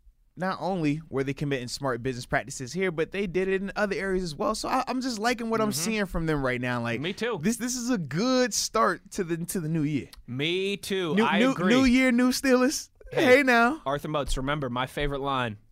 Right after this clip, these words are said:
Speaker 2: from Moneyball.
Speaker 1: Mm-hmm.
Speaker 2: Adapt or die.
Speaker 1: It's that simple, baby.
Speaker 2: Uh, one last thing about Dwayne Haskins. As a student at Ohio State, you know what he majored in?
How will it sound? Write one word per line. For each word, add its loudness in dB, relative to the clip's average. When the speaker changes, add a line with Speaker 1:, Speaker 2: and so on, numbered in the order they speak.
Speaker 2:
from -6
Moneyball. -4
Speaker 1:
Mm-hmm. -8
Speaker 2:
Adapt -2
or -4
die. -6
Speaker 1:
It's -14
that -4
simple, -6
baby. -6
Speaker 2:
Uh, 0
one -2
last 0
thing -2
about -2
Dwayne -2
Haskins. -4
As -2
a -4
student -2
at 0
Ohio 0
State, -4
you -4
know -2
what -2
he -4
majored -4
in? -6